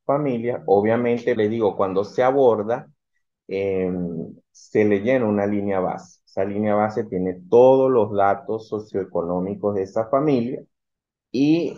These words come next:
por supuesto, que, mm, cada vez que es visitada, se, se buscan estos registros y se va complementando, este,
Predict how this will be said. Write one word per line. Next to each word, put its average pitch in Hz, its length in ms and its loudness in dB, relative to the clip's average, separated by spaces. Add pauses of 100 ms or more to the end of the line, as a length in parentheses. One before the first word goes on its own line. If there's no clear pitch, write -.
(120)
por 113 160 4
supuesto, 104 840 0
que, 120 460 -2
mm, 90 760 -8
cada 104 280 4
vez 120 260 2
que 135 80 -4
es 127 120 -8
visitada, 123 720 0
se, 90 420 -6
se 95 240 -6
buscan 92 540 -4
estos 117 320 -2
registros 139 640 -8 (460)
y 127 140 -6
se 139 160 2
va 104 220 2
complementando, 113 1200 -2
este, 85 720 -10